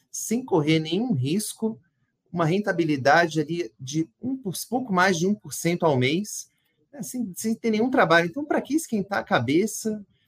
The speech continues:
investido em bolsa nesse momento? Então, pô, será que vale a pena? Bom, eu posso dizer que eu entendo que a maior parte do dinheiro das pessoas hoje realmente deve ficar em renda fixa,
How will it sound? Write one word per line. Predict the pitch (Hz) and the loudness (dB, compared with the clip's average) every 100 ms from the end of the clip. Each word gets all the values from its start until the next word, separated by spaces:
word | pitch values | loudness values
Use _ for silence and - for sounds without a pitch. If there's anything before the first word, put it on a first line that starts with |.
| _ | _
investido | 180 175 160 196 190 | -4 -2 -2 0 2
em | 160 | 2
bolsa | 139 180 220 208 | 4 2 2 -2
nesse | 185 180 190 | -2 -2 0
momento? | 156 127 120 113 | 2 4 2 -4
Então, | 135 220 214 | -12 -10 -8
pô, | - 143 | -4 -4
será | 113 185 226 | -4 -4 0
que | |
vale | 170 139 | 4 4
a | 117 | 4
pena? | - 170 123 92 - _ _ _ | 2 2 2 0 -6 _ _ _
Bom, | - 110 - _ _ _ _ _ | -4 -4 -4 _ _ _ _ _
eu | |
posso | - 170 | -4 -2
dizer | 165 147 147 190 | -2 0 4 4
que | 214 - 214 | 2 -4 0
eu | 160 | 0
entendo | 127 156 160 | 0 -2 -2
que | - 180 196 - _ _ _ | -6 -4 -4 -6 _ _ _
a | - | -6
maior | 139 139 156 | 2 4 4
parte | 151 143 143 | 4 0 -2
do | 131 | -4
dinheiro | 127 123 123 117 113 | -4 -2 0 0 0
das | 110 110 | -2 -4
pessoas | - 107 - 107 101 | -6 -8 -4 -4 -4
hoje | 110 104 | -6 -4
realmente | 131 123 117 113 - | -2 0 0 -6 -14
deve | 113 123 147 | 2 4 4
ficar | 156 135 - 120 | 2 -6 0 0
em | 131 | 2
renda | 113 107 98 | 0 -2 -4
fixa, | - 113 117 - 101 | -6 -8 -8 -12 -12